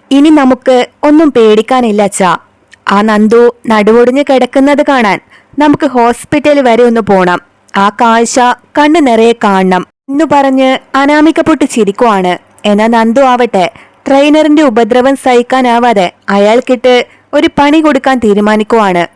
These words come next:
അതിനായി തന്റെ കൂട്ടുകാരിയെ ക്യാമറ ഓൺ ചെയ്ത് പിന്നിൽ നിൽക്കാൻ ആവശ്യപ്പെടുന്നുണ്ട്. അങ്ങനെ ട്രെയിനർ നന്ദുവിനെ കൊണ്ട് കഠിനമായ സ്റ്റെപ്സ് ചെയ്യിക്കുന്നത്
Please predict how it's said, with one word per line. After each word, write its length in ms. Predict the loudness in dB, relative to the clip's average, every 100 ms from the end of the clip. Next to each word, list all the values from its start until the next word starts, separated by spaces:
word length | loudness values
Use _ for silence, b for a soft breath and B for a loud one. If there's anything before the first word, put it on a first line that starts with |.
| _ -6
അതിനായി 560 | -4 -2 0 0 -2 -8 -6 -4
തന്റെ 180 | -2
കൂട്ടുകാരിയെ 760 | 0 0 0 0 0 2 0 -2 b b _ -4
ക്യാമറ 400 | -2 0 2 2
ഓൺ 260 | 2 2 0
ചെയ്ത് 440 | 0 0 0 -2 -4 _
പിന്നിൽ 320 | 0 0 0
നിൽക്കാൻ 420 | 0 -2 -2 -2
ആവശ്യപ്പെടുന്നുണ്ട്. 920 | 0 -2 -2 -4 -2 -2 -2 -2 -2 -4 _ _ _
അങ്ങനെ 260 | -6 -2 -2
ട്രെയിനർ 680 | -2 0 0 0 0 0 -4 b b -8
നന്ദുവിനെ 440 | -4 0 0 0
കൊണ്ട് 480 | 0 -2 0 0 -2 -6 _ -2
കഠിനമായ 440 | 0 0 0 0
സ്റ്റെപ്സ് 480 | -2 -2 -4 -2 -4
ചെയ്യിക്കുന്നത് 800 | -2 0 0 0 -2 0 -2 -2